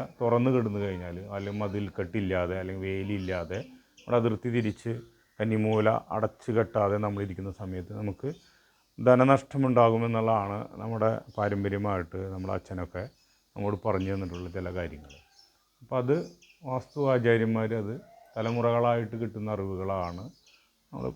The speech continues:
നമ്മുടെ, ആ, സമീപിക്കുന്ന ആളുകൾക്ക്, നമ്മുടെ ക്ലയൻസ്, അവരായിട്ട് ബന്ധപ്പെട്ട കാര്യങ്ങൾക്ക് നമ്മൾ ആ നിർദ്ദേശങ്ങൾ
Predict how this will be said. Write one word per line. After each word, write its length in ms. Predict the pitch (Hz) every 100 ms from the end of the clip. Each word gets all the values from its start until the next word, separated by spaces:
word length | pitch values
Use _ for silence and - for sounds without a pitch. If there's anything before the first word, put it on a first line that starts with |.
| - -
നമ്മുടെ, 360 | 135 135 127 127 - _ _ _
ആ, 100 | 127 123 120 117 113 113 - _
സമീപിക്കുന്ന 560 | - 120 107 98 107 104
ആളുകൾക്ക്, 520 | 107 98 95 92 98
നമ്മുടെ 300 | 98 95 95
ക്ലയൻസ്, 500 | - 101 92 87 _ 92
അവരായിട്ട് 920 | 92 92 92 92 95 92 - 107 92
ബന്ധപ്പെട്ട 420 | 95 95 87 82 92
കാര്യങ്ങൾക്ക് 500 | 92 92 87 85 92
നമ്മൾ 180 | 95 95
ആ 100 | 98
നിർദ്ദേശങ്ങൾ 600 | 101 101 90 92 92 87